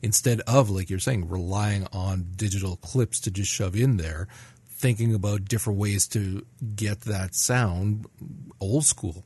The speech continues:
essentially, is what it breaks down to. And I, that you already know that. That's why you sent me the link. That, that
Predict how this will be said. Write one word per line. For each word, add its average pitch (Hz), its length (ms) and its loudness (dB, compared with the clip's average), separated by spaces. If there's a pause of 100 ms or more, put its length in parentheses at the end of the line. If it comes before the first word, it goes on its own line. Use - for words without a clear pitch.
(100)
essentially, 98 580 0
is 87 160 -10
what 82 140 -6
it 82 60 -10
breaks 80 280 -10
down 98 280 -4
to. - 220 -8 (400)
And 98 120 -2
I, 120 320 6 (260)
that 110 160 0
you 117 260 2
already 95 240 2
know 95 160 -4
that. 85 140 -10
That's 90 160 -4
why 104 80 0
you 90 100 -4
sent 98 180 -2
me 90 40 -6
the 87 100 -8
link. 95 200 -4
That, 98 220 -6
that 101 160 -4